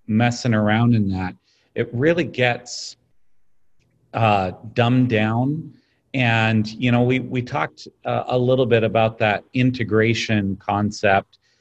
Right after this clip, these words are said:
and how, uh, much of a falsehood that is, that none of this stuff is getting integrated.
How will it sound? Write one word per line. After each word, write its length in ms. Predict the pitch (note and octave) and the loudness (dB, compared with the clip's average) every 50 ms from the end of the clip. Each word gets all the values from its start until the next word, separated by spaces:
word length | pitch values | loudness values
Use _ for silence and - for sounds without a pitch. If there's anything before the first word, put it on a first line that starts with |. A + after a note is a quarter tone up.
| _ _ _ _ - | _ _ _ _ -2
and 180 | A#2+ A2+ A2+ | 0 0 2
how, 340 | G#2+ A2+ A#2+ A#2 A2+ A2 G#2+ - - _ _ _ _ - _ _ _ _ _ | 2 2 2 2 2 0 -2 -6 -12 _ _ _ _ -20 _ _ _ _ _
uh, 480 | - A#2 A2 G2+ G2+ G2 F#2 G2+ - - - - _ _ _ _ _ - - - - - - | -2 0 2 2 2 0 -2 -4 -6 -8 -8 -10 _ _ _ _ _ -20 -20 -20 -20 -10 -6
much 340 | B2 B2+ C#3+ D3 C#3 - | -2 0 0 0 -2 -2
of 80 | C3 A#2 | -2 -2
a 60 | A2 | -2
falsehood 760 | - - - - A#2 A2+ A2+ A2+ A2+ - - A#2 A2 G2 F#2 | -2 -2 0 2 2 2 2 0 -4 -4 0 0 0 0 0
that 240 | F#2+ G#2 G2+ G2 G2+ - | -2 0 0 -2 -2 -4
is, 540 | - A2 G#2 G2+ F#2 F2+ F2 - - - - _ _ _ _ _ _ _ | -4 -2 -2 -2 -2 -4 -6 -8 -12 -16 -20 _ _ _ _ _ _ _
that 340 | - A2+ A2+ G#2 - - - | 0 0 0 0 -2 -4 -4
none 300 | C3 B2 C3 C3+ C#3 C#3+ | -2 0 2 2 2 2
of 80 | C3+ | 2
this 240 | A#2+ A#2+ A2+ - - | 0 0 -2 -2 -6
stuff 320 | - - A2+ A2 G#2 - - | -2 0 0 0 0 -2 -2
is 180 | A2 G2+ G#2 | -4 -4 -2
getting 340 | - - A2 G#2+ G#2+ G#2 G#2 | -2 -2 0 0 0 0 0
integrated. 760 | G#2 G#2 G2+ - - G2+ F2+ F#2+ F#2+ F#2+ - - C2 B1 - | 0 0 -2 -2 -6 -4 -2 -2 -2 -2 -2 -4 -8 -8 -10